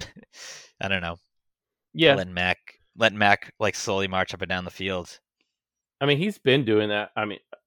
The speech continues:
Speaker 2: granted, I saw him last week do it against our terrible defense, but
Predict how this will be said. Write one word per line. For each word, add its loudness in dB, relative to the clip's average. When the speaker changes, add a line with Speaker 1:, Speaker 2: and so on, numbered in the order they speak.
Speaker 2:
granted, 0
I 0
saw 2
him -6
last -2
week -10
do -4
it -4
against -8
our -2
terrible -6
defense, -12
but -8